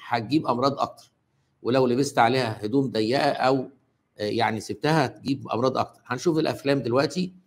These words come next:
على منطقة الرحم دي هي غنية بأنهي بكتيريا. النقطة التانية اللي هي، آه، حمالة الصدر، اللي هي الحمالات أو بنقول عليها،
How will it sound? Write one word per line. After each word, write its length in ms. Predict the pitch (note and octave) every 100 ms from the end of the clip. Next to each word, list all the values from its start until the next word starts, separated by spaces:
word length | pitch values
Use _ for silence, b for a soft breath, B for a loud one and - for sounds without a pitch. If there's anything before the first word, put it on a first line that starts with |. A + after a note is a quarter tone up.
| _ _
على 420 | A2 C3+ C#3+ C#3 -
منطقة 400 | G#2+ C#3+ C#3 C3+
الرحم 360 | A#2+ C3+ C3+ A#2
دي 320 | C3+ C3 - A#2
هي 180 | C#3
غنية 320 | B2+ B2 C#3 C#3
بأنهي 280 | B2+ C3+
بكتيريا. 420 | B2+ A2 - - _ _ _ _ _ _ _
النقطة 680 | A#2+ A#2+ A#2 A#2 A#2 D#3+ E3
التانية 460 | D3 D#3+ D#3 D#3 C#3+
اللي 360 | - A#2+ A#2
هي، 460 | B2+ D3+ D3 C#3 - - -
آه، 440 | A2 G#2+ G#2+ A2
حمالة 460 | - B2+ B2 D3+ D#3+
الصدر، 400 | - - C#3 G#2
اللي 100 | G2+
هي 60 | A#2+
الحمالات 640 | B2 B2+ A#2 G#2+ C#3 D#3
أو 200 | - A2
بنقول 200 | G#2+ B2+
عليها، 420 | B2+ A#2 C#3+ C#3